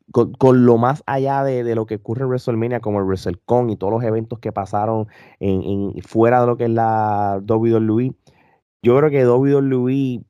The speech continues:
lo hizo bien y W W E estuvo a la altura de, de, de este fin de semana, porque, pues, obviamente, pues, ha habido otros WrestleMania que quizás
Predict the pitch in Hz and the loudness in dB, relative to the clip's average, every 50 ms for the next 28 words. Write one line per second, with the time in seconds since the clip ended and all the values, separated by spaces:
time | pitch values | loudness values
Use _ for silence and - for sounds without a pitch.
0 | _ _ _ _ - - - 110 107 104 107 104 104 107 117 113 - 147 135 131 | _ _ _ _ -16 -6 -2 0 2 4 4 4 4 2 0 -2 -2 -2 -2 0
1 | 143 147 156 170 175 185 175 - _ _ _ _ _ - 107 104 104 101 101 104 | 0 0 0 0 0 -2 -4 -6 _ _ _ _ _ -2 0 2 2 2 2 2
2 | 101 101 98 101 101 101 98 104 120 131 123 120 - - 131 131 131 123 120 113 | 2 2 2 2 2 0 2 2 2 2 0 0 0 0 0 2 2 2 2 0
3 | 107 104 - _ 131 139 147 143 123 113 110 107 _ _ _ _ _ _ _ - | -2 -4 -4 _ -2 0 2 2 2 0 0 -2 _ _ _ _ _ _ _ -10
4 | 101 98 110 101 98 98 92 95 95 101 101 98 98 95 92 90 87 101 104 101 | -2 2 2 4 4 2 0 -2 -2 0 0 2 2 0 0 -2 -2 0 0 0
5 | 101 - 123 110 113 123 117 117 117 113 123 110 107 123 135 123 104 95 - 98 | 0 0 -2 -2 0 0 0 0 0 2 2 0 0 0 0 -2 -4 -4 -6 -8
6 | 95 90 - - 92 90 87 87 87 87 85 - _ - 226 254 180 147 156 160 | -10 -10 -8 -6 -6 -6 -4 -4 -6 -6 -6 -6 _ -2 0 0 2 2 2 0
7 | 160 170 180 - 170 160 - 113 110 104 107 107 117 127 131 131 131 131 131 131 | 0 -2 -4 -4 -6 -4 -4 -4 -2 0 0 0 0 0 0 0 0 0 0 -2
8 | 131 127 131 127 - 165 160 139 131 143 170 - - 123 110 - 101 92 - 101 | 0 0 -2 -2 -2 -4 -2 -2 -4 -4 -6 -6 -6 -8 -6 -6 -8 -8 -4 -2
9 | 104 113 113 | 0 0 -2